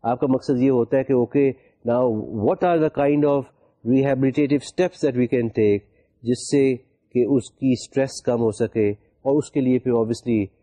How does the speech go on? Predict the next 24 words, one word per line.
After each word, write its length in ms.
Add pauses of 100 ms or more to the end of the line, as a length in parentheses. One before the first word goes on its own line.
(200)
you 60
know, 80 (120)
sometimes 280
there's 320
job 200 (440)
counseling 340
which 340
is 60
required, 440 (140)
sometimes 340
there's 380 (300)
psychological 640
counseling 460
that's 300
required 260
for 220
it 100 (400)
and 80
so 180
forth۔ 340 (600)
تو 80
یہ 220 (140)
تین 420 (340)
ایسے 480